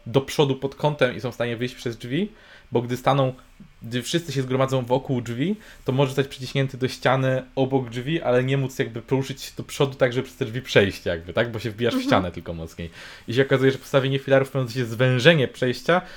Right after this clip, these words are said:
Speaker 1: zwiększa szanse i to zostało odkryte właśnie przy pomocy, e, właśnie eksperymentów z,
Speaker 2: Dynamiki
Speaker 1: z, z
Speaker 2: płynów.
Speaker 1: dynamiką płynów, no. To jest, to jest dla mnie bardzo ciekawe w sumie zjawisko.
Speaker 2: Jeszcze to się zdarza, jak na przykład zderzą się dwa ptumy.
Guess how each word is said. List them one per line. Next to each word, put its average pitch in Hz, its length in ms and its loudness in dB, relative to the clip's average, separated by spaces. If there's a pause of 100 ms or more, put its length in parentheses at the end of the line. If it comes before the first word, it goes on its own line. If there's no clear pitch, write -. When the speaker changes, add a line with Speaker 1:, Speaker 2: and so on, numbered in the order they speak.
(100)
Speaker 1:
zwiększa 131 460 0
szanse 107 340 -2
i 101 40 -8
to - 60 -16
zostało 120 360 2
odkryte 117 340 -4
właśnie 107 300 -4
przy - 140 -12
pomocy, 107 560 -2 (320)
e, - 20 -4 (580)
właśnie 107 440 -2 (600)
eksperymentów 117 600 0
z, - 20 -12
Speaker 2:
Dynamiki 233 460 0
Speaker 1:
z, 113 40 -4
z 107 40 -6
Speaker 2:
płynów. 214 180 -4
Speaker 1:
dynamiką 110 400 -4
płynów, 87 360 -6
no. 139 140 -2 (440)
To 110 100 -2
jest, 104 360 -2
to 110 80 -2
jest 101 140 -2
dla 98 120 -4
mnie 98 100 -6
bardzo 98 220 -8
ciekawe 87 360 -8
w - 40 -18
sumie 90 200 -10
zjawisko. 87 480 -10 (200)
Speaker 2:
Jeszcze 240 280 -6
to 247 100 -8
się 254 140 -8
zdarza, 254 320 -2
jak 247 140 -4
na 240 60 -4
przykład 226 280 -6
zderzą 226 520 -2
się 240 160 -6
dwa 214 160 -6
ptumy. 202 540 -2